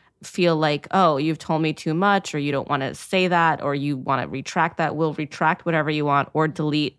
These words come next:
everything and pretend it never happened." Which, you know, several people took me up on, which is, you know, another <laughs> reason why it took a long time. But,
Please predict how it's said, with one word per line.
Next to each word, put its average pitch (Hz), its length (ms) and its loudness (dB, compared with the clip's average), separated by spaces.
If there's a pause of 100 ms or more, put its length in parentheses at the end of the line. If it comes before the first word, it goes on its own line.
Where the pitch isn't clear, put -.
(120)
everything 131 560 -4
and - 240 -8
pretend 135 380 -2
it - 80 -4
never 120 220 -2
happened." - 540 -6 (540)
Which, 185 400 0
you 285 80 2
know, 180 220 4
several 180 360 2
people 170 340 -2
took - 260 -4
me 143 100 0
up 110 220 -2
on, 160 320 2
which 156 180 -2
is, 147 320 -2
you 170 80 -2
know, 156 140 2
another 160 260 4
<laughs> - 80 -4
reason 262 320 2
why 180 120 -2
it 180 160 -4
took 196 200 -4
a 196 80 2
long 175 240 2
time. 220 300 -2
But, 170 320 2